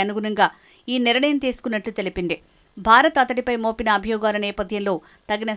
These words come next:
సాక్ష్యాధారాలను అందించిందని ప్యానెల్ పేర్కొంది. దీంతో తహావూర్ రానాను భారత్కు అప్పగించేందుకు లైన్ క్లియర్ అయినట్టు నిపుణులు చెప్తున్నారు. అన్నీ అనుకున్నట్లు జరిగితే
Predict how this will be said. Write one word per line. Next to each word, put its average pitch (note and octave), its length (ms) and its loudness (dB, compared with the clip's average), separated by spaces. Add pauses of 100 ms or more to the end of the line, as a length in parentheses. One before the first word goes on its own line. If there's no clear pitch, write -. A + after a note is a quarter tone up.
సాక్ష్యాధారాలను G3+ 960 0
అందించిందని G#3+ 600 -4 (340)
ప్యానెల్ G#3 360 2
పేర్కొంది. F#3+ 420 -4 (380)
దీంతో C#4+ 260 2 (180)
తహావూర్ C#4 500 2
రానాను A3+ 320 2 (240)
భారత్కు B3 440 2
అప్పగించేందుకు G#3+ 680 -4 (140)
లైన్ A3+ 220 2 (120)
క్లియర్ A3 280 0
అయినట్టు G#3 320 -4 (160)
నిపుణులు G#3 440 -6
చెప్తున్నారు. F#3+ 460 0 (340)
అన్నీ C4 260 -2
అనుకున్నట్లు C#4 540 -4
జరిగితే A#3 360 0